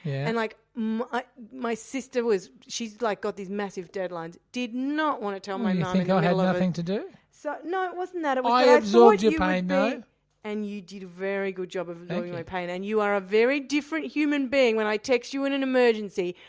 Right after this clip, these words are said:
Speaker 2: from
Speaker 1: Yeah.
Speaker 2: when I tell you in a podcast all of the actual
Speaker 1: <laughs>
Speaker 2: details of what happened.
Speaker 1: Come on, you're blowing my cover,
Speaker 2: It
Speaker 1: man.
Speaker 2: should be noted.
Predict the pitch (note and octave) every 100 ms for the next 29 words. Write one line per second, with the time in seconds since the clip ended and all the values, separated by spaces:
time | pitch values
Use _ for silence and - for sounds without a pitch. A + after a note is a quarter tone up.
0 | - F#3 F3+ A3 A3+ G#3+ G#3+ G#3+ - A#3
1 | A#3 A3+ A3 G3+ - G#3+ G3+ - F3 F3
2 | A#3+ G3+ F#3+ G#3 G3 - G#3 G3 F#3+ G3
3 | F#3 F3+ F#3 F3+ F3+ F3+ F#3+ G3 F3+ F3
4 | E3+ D#3+ G3 G3 F3+ E3 - G#3+ G#3+ E3
5 | D#3+ F3 G#3 D#4 C4+ D4 C#4 B3+ B3 A#3+
6 | A#3+ G#3 F3+